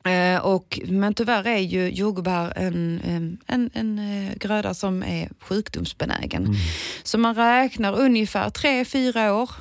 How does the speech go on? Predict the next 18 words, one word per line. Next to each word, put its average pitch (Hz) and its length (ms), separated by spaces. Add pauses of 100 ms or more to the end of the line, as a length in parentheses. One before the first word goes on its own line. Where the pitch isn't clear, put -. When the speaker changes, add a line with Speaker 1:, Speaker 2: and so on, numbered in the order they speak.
(160)
Speaker 1:
på 214 100
plantor. 208 520 (480)
Speaker 2:
Mm. 202 200
Speaker 1:
Eh, - 60
och 220 140
sen 190 180
ska 302 220
de 277 220
bort. - 480 (100)
Och 226 200
sen 202 180
ska - 180
man 180 180
ha 185 120
nya 196 580
plantor. 220 480 (600)
Eh, 185 760
och - 440